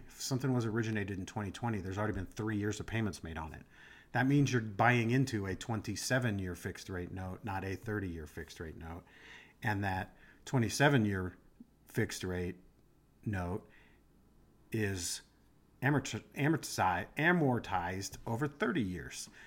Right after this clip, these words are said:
So you get the lower payment. A ton of the interest has already been paid off. You're paying more and more and more principal every single month.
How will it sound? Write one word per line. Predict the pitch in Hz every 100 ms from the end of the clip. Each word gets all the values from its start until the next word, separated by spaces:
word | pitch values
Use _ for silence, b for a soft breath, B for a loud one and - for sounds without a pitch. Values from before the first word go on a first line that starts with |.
| B B
So | - 131 110 104
you | 107 131
get | 135 131
the | 113
lower | 104 185 185
payment. | - 120 107 104 101 -
A | 110
ton | - 208
of | 180
the | 135
interest | 120 117 101 107
has | 92
already | 95 92
been | 87 82
paid | 95 85
off. | 82 82 -
You're | 107
paying | - 131 104 95
more | 101 117 127 127 131 B B B
and | 104 104
more | 110 110 110 -
and | 104
more | 98 104 98
principal | - 131 92 92 95 -
every | 123 110 113 113 101
single | - 113 101 92
month. | 92 113 85 -